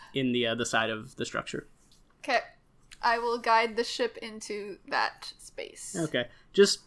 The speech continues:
Speaker 1: give me another piloting check.
Speaker 2: Yes,
Speaker 1: It's not
Speaker 2: I
Speaker 1: a,
Speaker 2: thought you might want that.
Speaker 1: it's, it's not a tough D C, but, you know, just in case of catastrophe.
Speaker 2: Well, <laughs> I believe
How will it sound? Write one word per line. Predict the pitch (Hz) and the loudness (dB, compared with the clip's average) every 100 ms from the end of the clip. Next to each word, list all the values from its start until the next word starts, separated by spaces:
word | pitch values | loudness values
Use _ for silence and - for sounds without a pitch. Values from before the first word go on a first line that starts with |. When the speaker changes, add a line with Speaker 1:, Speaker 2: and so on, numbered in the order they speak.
| - | 6
Speaker 1:
give | 196 | 10
me | 214 | 12
another | 190 156 147 143 | 12 12 12 8
piloting | 143 135 135 131 135 | 8 8 8 6 4
check. | 135 123 175 | 4 4 6
Speaker 2:
Yes, | - | 6
Speaker 1:
It's | 160 | 10
not | 147 147 | 12 12
Speaker 2:
I | |
Speaker 1:
a, | 143 | 12
Speaker 2:
thought | 277 285 | 12 10
you | 269 | 4
might | 240 226 | 4 4
want | 202 233 - | 2 2 6
that. | |
Speaker 1:
it's, | 170 - 180 | 6 6 4
it's | 180 | 10
not | 208 202 | 12 12
a | |
tough | - 180 170 | 12 8 8
D | 196 185 | 4 2
C, | - 190 190 | 2 2 2
but, | 165 151 139 - 156 | 4 8 8 6 2
you | |
know, | 143 131 | 4 2
just | 131 143 151 | 0 0 2
in | 131 | 2
case | 139 123 131 | 2 0 0
of | 113 107 - - | -4 -6 -14 -8
catastrophe. | 139 107 104 - 123 185 233 - - - - - _ - | -6 -4 -4 -6 -6 -8 -8 -16 -20 -20 -20 -20 _ -4
Speaker 2:
Well, | - - - - - - - - - - - 202 180 214 339 339 403 - | -2 -2 -8 -20 -20 -4 0 0 0 2 12 12 12 12 12 12 12 12
<laughs> | 143 - 392 392 - - - - - - - - - - - - - - - - | 6 2 0 2 2 2 -2 -10 -16 -20 -16 -14 -14 -16 -18 -18 -16 -14 2 4
I | |
believe | 285 330 349 453 | 6 6 6 6